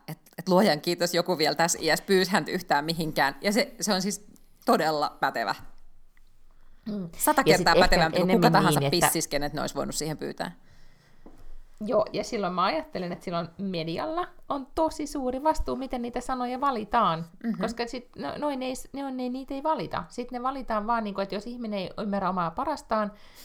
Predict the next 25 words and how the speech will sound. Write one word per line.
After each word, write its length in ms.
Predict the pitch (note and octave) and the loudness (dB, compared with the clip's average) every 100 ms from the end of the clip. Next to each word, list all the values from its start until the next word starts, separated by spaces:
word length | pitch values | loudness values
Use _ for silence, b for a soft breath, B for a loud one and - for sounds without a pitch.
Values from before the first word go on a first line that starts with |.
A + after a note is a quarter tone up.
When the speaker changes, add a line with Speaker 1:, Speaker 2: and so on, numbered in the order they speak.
| B | B
Speaker 2:
niin 80 | G#3 | -8
sitten 280 | A3 - F#3+ | -6 -6 -6
niitä 240 | F3+ F3+ | -2 0
ei 80 | F3+ | 2
laite-, 300 | F3+ F3+ E3 - | 2 0 -2 -6
Speaker 1:
<laughs> 40 | |
Speaker 2:
niinku, 160 | E3+ D3 | -6 -2
laiteta 380 | C3+ C4+ A3+ G#3+ | 0 0 -2 0
ni-, 320 | A#3 B3 D4 - | 0 0 -2 -4
niitä 260 | D#3 E3 F#3 | -4 -4 -2
noin 280 | F#3+ F3+ - | -2 -2 -2
sanomaan. 500 | - G3+ D#3+ D#3 D3 B B B | 0 2 2 0 -4 B B B
Ja 60 | G#3+ | -6
tämä 460 | C4+ D#4+ D4 - - | 0 0 0 -2 -4
minua 340 | G3+ F#3+ F3+ | -6 -2 -2
vaivaa 540 | F#3 F#3+ E3+ E3+ D#3 - | -2 -2 2 4 4 2
etenkin. 680 | G3+ F3 G#3+ C#4 G3+ E3+ E3+ b b b b - | -4 -6 -8 -6 -4 -4 -6 b b b b -6
Todella, 280 | F#4+ D#4 G3 | -2 0 0
to-, 220 | - D4 | -2 -6
tällä 260 | - F4 C#4 | -2 0 0
hetkellä 280 | A#3 - A3 | -2 -4 -4
mä 80 | |
seuraan 320 | A3+ A#3+ G#3 - | -2 -2 0 -2
todella 300 | B3+ G#3 G#3+ | -2 -2 -2
paljon, 260 | B3+ F#3 | -2 -2